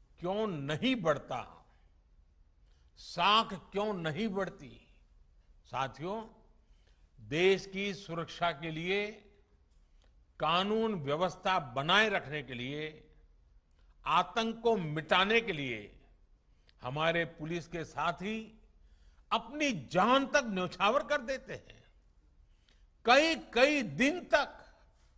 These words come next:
आप घर नहीं जा पाते। त्योहारों में भी आप अक्सर, आपको अपने परिवार से दूर रहना पड़ता है।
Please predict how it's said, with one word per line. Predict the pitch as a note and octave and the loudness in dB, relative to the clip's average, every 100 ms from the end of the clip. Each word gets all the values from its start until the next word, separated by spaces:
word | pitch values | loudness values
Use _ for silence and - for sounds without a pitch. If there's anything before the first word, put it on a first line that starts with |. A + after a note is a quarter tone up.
| - _ _ D#3 | -20 _ _ 2
आप | F3+ C3 G#2+ | 2 0 2
घर | G#3 C4 | 6 6
नहीं | C4+ B3 C4+ | 6 6 6
जा | A#3+ B3 | 6 6
पाते। | B3+ A#3 - C3 - - _ _ - - _ - _ - _ _ | 4 -2 -4 -14 -14 -20 _ _ -20 -20 _ -20 _ -20 _ _
त्योहारों | F#3+ G#3 G#3 C4 C#4 C#4 | 6 8 12 12 12 10
में | C#4+ C#4 | 10 8
भी | C#4+ D#4+ G3 A#2 - - - _ - | 6 2 -2 -8 -18 -20 -20 _ -2
आप | E3+ F#3 F#3+ | 2 4 2
अक्सर, | E3+ - A#3+ D4+ D4+ - - - - _ _ _ _ _ _ D3+ | -2 2 6 6 6 -6 -20 -20 -20 _ _ _ _ _ _ -2
आपको | E3+ - - | -2 -4 -4
अपने | G3+ E3+ F#3+ G3 | -2 -2 -6 -8
परिवार | - D#3 E3+ F3 F#3 F3+ | -6 -6 -2 0 -2 -4
से | F3+ | -10
दूर | A#2+ D3 G#3+ A3 | -8 -4 -2 0
रहना | F#3 F#3+ | 0 -2
पड़ता | F#3 E3 C3+ B2 | -4 -8 -12 -16
है। | A2 - - | -18 -20 -20